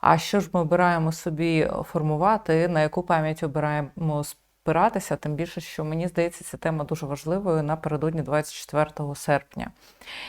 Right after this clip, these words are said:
І, власне, тема пам'яті мене не відпускає. Останнім часом я повертаюся і повертаюся до, до цієї теми, і на цьому тижні, е, відбулася одна подія, яка, е, дуже сильно мене розбалансувала, і мені захотілося трошечки з вами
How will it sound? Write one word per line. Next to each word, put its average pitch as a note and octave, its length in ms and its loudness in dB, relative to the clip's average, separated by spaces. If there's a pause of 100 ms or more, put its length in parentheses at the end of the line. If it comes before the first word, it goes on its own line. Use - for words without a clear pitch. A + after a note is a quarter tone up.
(140)
І, E3+ 400 4 (100)
власне, E3 600 2
тема E3 260 0
пам'яті A3 380 0
мене E3+ 180 -2
не F3 120 0
відпускає. D3+ 600 0
Останнім E3 380 -2
часом E3 400 0
я D3+ 60 -2
повертаюся D3+ 640 0
і - 20 -10
повертаюся D3 640 -2
до, D3 180 -4 (280)
до D#3 160 2
цієї D#3 340 -2
теми, A#3 420 2
і E3 280 0
на D#3+ 120 2
цьому E3 240 -6
тижні, A#3 400 -2
е, D#3 680 0
відбулася D#3+ 480 -2
одна D#3+ 160 -2
подія, F3+ 340 0
яка, F3 420 2 (440)
е, D#3+ 260 6
дуже E3+ 340 -2
сильно F3+ 680 0
мене D3+ 480 2
розбалансувала, D#3+ 1000 4
і E3+ 160 -2
мені F3+ 280 0
захотілося F3+ 680 -2
трошечки - 480 -8
з C#3 60 -10
вами D3+ 220 0